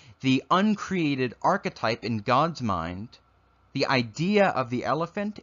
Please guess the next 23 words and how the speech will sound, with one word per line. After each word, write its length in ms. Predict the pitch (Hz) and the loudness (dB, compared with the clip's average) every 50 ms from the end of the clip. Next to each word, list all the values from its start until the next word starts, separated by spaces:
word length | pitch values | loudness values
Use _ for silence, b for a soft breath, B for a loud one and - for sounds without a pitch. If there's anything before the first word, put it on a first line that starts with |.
| - | -4
in 160 | 123 120 117 | -2 -2 -2
God's 400 | 107 113 123 120 135 143 139 - | 0 0 2 2 2 2 0 -2
mind, 440 | 143 127 120 131 151 160 180 190 196 - B B B 147 B B | -2 0 0 0 -2 -4 -8 -10 -14 -16 B B B -20 B B
and 520 | 151 151 151 151 147 147 147 147 147 - b b b b _ | -2 0 0 0 0 0 -2 -2 -6 -8 b b b b _
the 240 | 143 143 135 127 - _ | -8 -6 -6 -6 -6 _
creaturely 1120 | - - - - - 220 247 254 - - - 185 151 120 110 101 98 95 92 92 98 101 - - _ _ _ _ | -8 -8 -6 -4 -2 0 0 0 0 0 -2 -2 -2 -2 -2 -2 -4 -4 -4 -4 -6 -6 -8 -12 _ _ _ _
sketch 680 | - - - - - - 135 123 151 - - - - | -10 -6 -6 -6 -4 -2 0 0 0 -2 -4 -8 -6
or 120 | 135 120 | -4 -6
blueprint 680 | 107 - 120 120 135 - - - - 202 196 196 - 196 | -6 -6 -8 -8 -8 -8 -6 -4 -4 -2 -2 -4 -4 -4
of 140 | 190 185 | -6 -4
that 200 | 175 208 185 185 | -2 -4 -4 -2
elephant, 560 | 180 175 190 202 214 - 247 240 269 262 - _ _ _ _ _ _ _ _ _ _ _ _ _ b b b b b b b b b b b b b _ | -2 -4 -4 -4 -4 -6 -8 -10 -12 -12 -14 _ _ _ _ _ _ _ _ _ _ _ _ _ b b b b b b b b b b b b b _
well, 100 | 147 156 | -4 -4
the 80 | 147 147 | -2 -2
relationship 600 | 143 156 160 185 196 - - 170 147 - 165 - | -2 0 0 0 -2 -2 -4 -8 -8 -8 -10 -10
between 260 | - - - 147 139 | -12 -10 -8 -6 -4
these 160 | 135 127 - | -4 -6 -6
two 120 | - 127 | -8 -12
things 460 | 113 - 110 101 101 98 98 95 - - | -10 -8 -6 -6 -4 -6 -6 -8 -12 -16
is, 140 | - 87 - _ _ - | -20 -20 -20 _ _ -8
is 320 | 104 98 92 90 - - - | -6 -6 -6 -8 -12 -18 -20
a 40 | - | -14
symbol. 240 | - 101 87 - | -12 -12 -12 -12